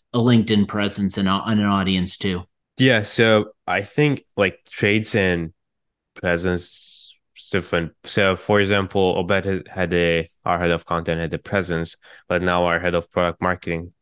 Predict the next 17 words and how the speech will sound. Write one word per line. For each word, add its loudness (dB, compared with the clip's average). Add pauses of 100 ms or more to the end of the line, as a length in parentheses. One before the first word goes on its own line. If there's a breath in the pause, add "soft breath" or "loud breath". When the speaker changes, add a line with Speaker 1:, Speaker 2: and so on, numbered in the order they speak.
(140)
Speaker 2:
Drew, 0 (560)
doesn't 0
really 0
have -2
an -8
audience -2
on -4
LinkedIn. -2 (460 loud breath)
So 2
it's 0
not 2
the 0
main 0
thing, 0
I -2
would -2
say. -2